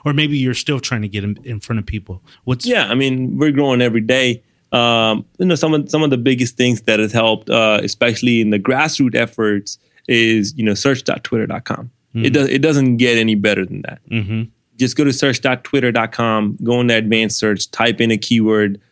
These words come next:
Speaker 2: you d-, that your audience is in, and start interacting with people who are tweeting.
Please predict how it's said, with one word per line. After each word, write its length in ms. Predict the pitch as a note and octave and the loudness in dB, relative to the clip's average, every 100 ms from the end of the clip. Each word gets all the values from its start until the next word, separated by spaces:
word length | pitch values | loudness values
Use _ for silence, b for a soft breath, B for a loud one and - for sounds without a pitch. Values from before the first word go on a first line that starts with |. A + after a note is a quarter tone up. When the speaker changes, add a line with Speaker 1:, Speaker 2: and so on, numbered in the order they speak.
| _ | _
Speaker 2:
you 120 | A#2+ A2+ | -2 -2
d-, 100 | - | 0
that 180 | B2 A#2 | 0 2
your 260 | A2+ A2+ A2+ | 4 4 4
audience 280 | A2+ G#2+ G#2+ | 2 0 0
is 100 | A2 | 0
in, 120 | A2+ | 0
and 140 | G#2+ | 0
start 320 | - B2+ B2 B2 | 0 0 2 2
interacting 560 | A#2 A2+ A#2 B2+ A2 | 2 2 0 0 -2
with 120 | G2+ F#2+ | -2 0
people 280 | B2 A#2 G#2 | -2 0 0
who 120 | G#2+ | -2
are 60 | |
tweeting. 460 | G#2 - C3+ - | -4 -6 -4 -4